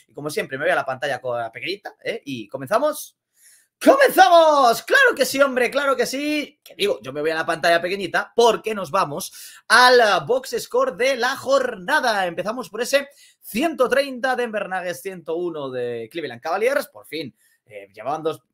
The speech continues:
dos derrotas consecutivas los Nuggets en casa, ¿no? Phoenix, Minnesota,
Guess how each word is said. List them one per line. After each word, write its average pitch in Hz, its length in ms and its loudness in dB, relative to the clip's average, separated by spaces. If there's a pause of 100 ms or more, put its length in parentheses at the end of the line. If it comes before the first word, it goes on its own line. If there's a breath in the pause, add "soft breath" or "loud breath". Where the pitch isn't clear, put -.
(120)
dos 151 240 -12
derrotas - 300 -8
consecutivas 123 520 -8
los 113 200 -14
Nuggets 127 300 -6
en 98 280 -20
casa, 208 420 2
¿no? 185 240 -8
Phoenix, 135 440 -12
Minnesota, 160 520 -2